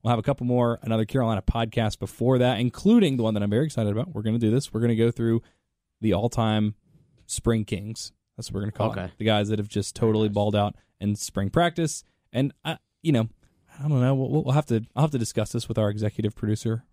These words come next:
Speaker 1: Wesley. Um, I don't know how, like, mean we wanna be about it. Not that it would ever be mean-spirited, but I don't know if we wanna limit this to guys that were awesome in spring
Speaker 2: Yeah.
Speaker 1: and then never did anything else, or if it's just guys that had great springs regardless of how the rest of their careers panned out. So we'll,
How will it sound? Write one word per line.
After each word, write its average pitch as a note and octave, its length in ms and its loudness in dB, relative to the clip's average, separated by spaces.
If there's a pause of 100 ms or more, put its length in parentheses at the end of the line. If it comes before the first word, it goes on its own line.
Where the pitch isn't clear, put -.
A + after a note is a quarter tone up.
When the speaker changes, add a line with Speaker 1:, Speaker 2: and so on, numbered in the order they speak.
Speaker 1:
Wesley. A2 420 -6 (540)
Um, G2 460 0 (360)
I B2+ 80 -2
don't B2+ 100 2
know A#2+ 160 4
how, G#2+ 340 0 (260)
like, - 180 -10
mean G#2+ 320 2
we A#2+ 80 2
wanna C3+ 240 2
be D3 100 2
about D3 220 2
it. - 20 -2
Not F3 200 2
that D#3 120 -6
it D3+ 40 2
would D3+ 120 4
ever D3 140 2
be C3 100 2
mean-spirited, B2 840 0 (180)
but G2 80 -4
I A#2+ 40 0
don't C3 100 0
know C3 140 2
if A#2 100 -4
we C3 60 0
wanna A2+ 220 0
limit A2+ 200 0
this A2+ 140 -2
to G#2 60 -6
guys G#2 260 0
that G#2+ 100 -2
were G#2+ 160 -2
awesome A2 380 -2
in A2+ 100 0
spring A#2 420 2
Speaker 2:
Yeah. D2+ 60 -4
Speaker 1:
and A#2 80 2
then A#2 100 4
never A2+ 200 2
did A#2 160 0
anything A#2 300 0
else, D#3 220 0
or A#2 100 2
if G#2+ 80 -4
it's G#2+ 140 -2
just - 220 -6
guys G#2 220 0
that F#2+ 120 -8
had G#2 200 -2
great G#2 220 -2
springs G#2+ 320 -4
regardless G#2 420 -4
of G#2 80 -8
how G#2 120 0
the G#2 60 -4
rest G#2+ 200 -4
of A2 60 -10
their A2 100 -4
careers A2 320 -6
panned A2+ 220 -10
out. B2+ 120 -8
So A#2 100 -2
we'll, A#2 120 0